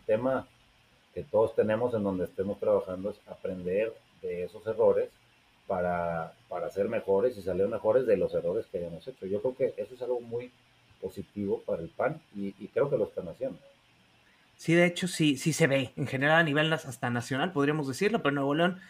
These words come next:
Speaker 2: en general, el partidismo sí está buscando como retomar fuerza, ¿no? Justo ayer hablaba con Lore de la Garza con el pri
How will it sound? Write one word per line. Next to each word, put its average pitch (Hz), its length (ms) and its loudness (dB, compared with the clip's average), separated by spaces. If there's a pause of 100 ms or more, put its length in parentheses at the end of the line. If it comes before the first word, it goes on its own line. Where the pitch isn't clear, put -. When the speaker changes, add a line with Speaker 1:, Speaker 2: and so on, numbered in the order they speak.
(200)
Speaker 2:
en 123 80 -8
general, 139 240 4
el 160 80 0
partidismo 135 800 -2
sí - 200 -8
está 131 300 -4
buscando 127 460 -2
como 107 240 -6
retomar 107 440 -6
fuerza, 113 400 -8
¿no? 113 140 -6
Justo 123 280 -8
ayer 120 200 0
hablaba 120 280 2
con 117 100 -2
Lore 120 160 0
de 113 60 0
la 110 80 -2
Garza 110 240 -6
con 107 100 -6
el 98 80 -10
pri 175 280 0